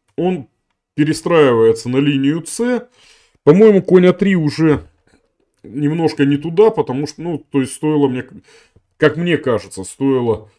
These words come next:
либо ладья А два аккуратненько отступить, соглашаясь с тем, что перевеса нет, либо конь Е один, чтобы его на Ф три вообще поставить. Хотя там ферзь С четыре, да. Скорее всего, ладья А два. Вот.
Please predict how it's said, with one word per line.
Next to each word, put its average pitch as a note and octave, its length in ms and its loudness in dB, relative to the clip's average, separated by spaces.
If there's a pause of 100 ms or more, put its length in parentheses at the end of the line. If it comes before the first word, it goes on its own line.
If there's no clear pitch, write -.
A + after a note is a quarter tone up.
(200)
либо C3 260 -2
ладья C#3 480 2
А E3 60 0
два G#3+ 300 2
аккуратненько D#3 680 -4
отступить, D3 640 -12 (320)
соглашаясь C3+ 640 -2
с - 40 -20
тем, C3 180 -8
что - 140 -14
перевеса B2+ 560 -6
нет, C3 380 -8 (420)
либо C3+ 260 -4
конь C3+ 260 -4
Е B2+ 200 0
один, C#3 240 -2
чтобы G#2 280 -12
его G#2+ 100 -8
на A2 180 -8
Ф A#2 120 -12
три F#3+ 180 -8
вообще C3+ 240 -10
поставить. F#2 680 -8 (580)
Хотя G2+ 200 -8
там G2 160 -10
ферзь G#2+ 260 -12
С G2+ 140 -16
четыре, D2+ 400 -14
да. E2+ 340 -14
Скорее B2+ 280 -10
всего, A2+ 200 -10
ладья G#2+ 400 -8
А - 20 -12
два. G2 280 -16 (360)
Вот. C#3 320 2